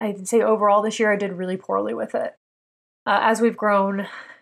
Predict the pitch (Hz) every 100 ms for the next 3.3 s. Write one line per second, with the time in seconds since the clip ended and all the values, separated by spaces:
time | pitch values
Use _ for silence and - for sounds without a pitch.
0 | - 185 202 202 208 208 220 208 202 202
1 | 208 202 - 196 202 208 247 262 208 185
2 | 180 - _ _ _ _ _ 254 233 220
3 | 208 - -